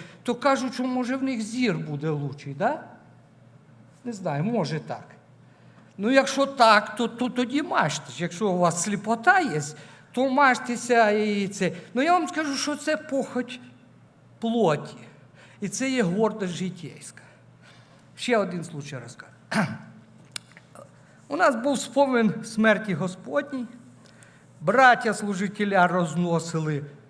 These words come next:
спомин, до одної душі підійшли,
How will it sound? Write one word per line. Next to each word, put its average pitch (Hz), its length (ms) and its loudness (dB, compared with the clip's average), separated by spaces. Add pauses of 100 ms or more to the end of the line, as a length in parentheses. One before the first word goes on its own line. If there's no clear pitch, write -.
(240)
спомин, 262 640 -4 (720)
до 208 180 2
одної 220 380 0
душі 202 380 -6
підійшли, 196 800 -4